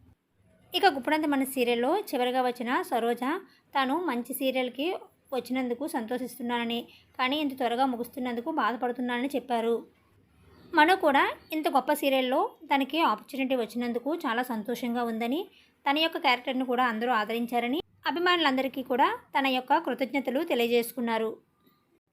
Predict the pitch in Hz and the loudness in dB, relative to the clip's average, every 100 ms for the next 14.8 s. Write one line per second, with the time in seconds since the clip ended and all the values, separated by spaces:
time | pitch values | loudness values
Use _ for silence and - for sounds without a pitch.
0 | _ _ _ _ _ _ 349 349 349 339 | _ _ _ _ _ _ 0 6 6 4
1 | 285 277 262 254 233 269 392 - _ _ | 2 2 2 0 0 -2 -2 -6 _ _
2 | _ - 277 262 269 330 277 262 262 277 | _ -2 0 0 0 -2 -2 0 0 0
3 | 285 - 262 269 277 226 233 254 247 247 | -2 -4 -2 -2 0 -2 0 -2 -2 -2
4 | 247 233 233 339 392 - 247 240 247 247 | -4 -4 -2 -2 -4 -8 -6 -4 -4 -4
5 | 208 233 240 240 233 233 359 403 - _ | -4 -4 -2 -4 -4 -4 -6 -8 -20 _
6 | _ _ - 277 311 339 349 339 294 269 | _ _ 0 4 6 4 0 2 2 2
7 | 302 277 247 294 440 - 254 269 262 269 | 2 0 0 0 -2 -2 -2 0 2 0
8 | 254 247 247 240 247 233 240 392 - 233 | 2 0 0 -2 -2 -2 -2 -4 -2 0
9 | 233 233 233 240 226 226 - _ _ _ | 2 0 0 -2 0 -2 -4 _ _ _
10 | _ _ _ - 302 311 349 311 277 269 | _ _ _ -6 -2 2 2 2 2 2
11 | 311 330 247 269 381 - - 240 262 262 | 4 4 2 2 -2 -4 -4 0 0 0
12 | 240 247 247 240 233 226 233 233 330 415 | 2 2 0 0 0 0 0 -2 -4 -6
13 | _ - - 285 294 254 262 226 220 226 | _ -16 -6 -4 -2 2 2 2 -4 -2
14 | 233 247 233 226 233 226 269 427 | -4 -2 -4 -4 -6 -4 -6 -6